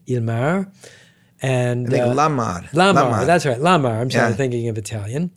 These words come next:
Speaker 1: And then they've got, uh, I,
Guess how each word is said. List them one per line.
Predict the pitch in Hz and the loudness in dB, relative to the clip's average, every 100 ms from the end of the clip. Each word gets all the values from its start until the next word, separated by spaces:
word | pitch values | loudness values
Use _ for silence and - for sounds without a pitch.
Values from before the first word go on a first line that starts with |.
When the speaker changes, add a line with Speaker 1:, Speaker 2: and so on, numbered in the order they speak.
| - - - _ - | -18 -20 -20 _ -2
Speaker 1:
And | 143 143 143 | 4 4 4
then | 147 147 147 | 2 2 4
they've | 143 135 | 2 2
got, | - 139 139 139 - | 0 4 4 2 -2
uh, | 135 131 131 131 131 131 131 131 131 123 127 | 0 2 2 2 2 0 0 -2 -2 -4 -2
I, | 135 | -2